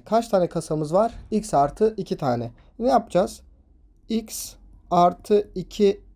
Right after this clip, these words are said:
kasayla üç x artı yedi, her bir kasada bir portakal, iki kasada üç portakal. Bu şekilde birbiriyle çarptığımızda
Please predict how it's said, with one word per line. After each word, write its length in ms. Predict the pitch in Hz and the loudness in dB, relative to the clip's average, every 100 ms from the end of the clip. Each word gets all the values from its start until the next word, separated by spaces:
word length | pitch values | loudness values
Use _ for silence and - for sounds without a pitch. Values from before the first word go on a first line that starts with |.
| _ _ | _ _
kasayla 840 | - 170 - 147 135 127 160 208 - _ - _ _ - - | -4 -4 0 0 2 4 4 2 -6 _ -20 _ _ -20 -6
üç 260 | 214 214 - | -4 -4 -2
x 400 | 165 165 - - - - - | -2 -2 -14 -16 -20 -6 2
artı 540 | 190 175 - 147 131 - | 2 2 -2 -4 -4 -8
yedi, 600 | 156 175 185 139 160 208 - _ _ _ _ _ | -2 2 2 2 -2 -4 -10 _ _ _ _ _
her 340 | - 196 190 | 4 4 4
bir 200 | 180 175 | -2 -4
kasada 540 | - 190 170 143 131 143 | -6 -6 -4 -4 -4 -4
bir 200 | 190 185 | -6 -4
portakal, 560 | 135 - 117 143 170 - | -8 -6 -8 -4 -6 -6
iki 240 | 175 - - | -10 -8 -6
kasada 580 | 151 - 143 170 170 - - - - | -6 -6 -2 0 -2 -10 -20 -18 -12
üç 220 | 139 - | -12 -8
portakal. 560 | 143 135 131 160 180 170 | -8 -8 -6 -2 -2 -2
Bu 80 | |
şekilde 580 | 180 165 160 165 165 165 | -6 -8 -6 -8 -8 -4
birbiriyle 480 | 180 160 170 160 127 | -2 0 -2 -2 -4
çarptığımızda 720 | 185 175 - 139 131 175 214 | -4 -4 -4 -8 -2 0 -2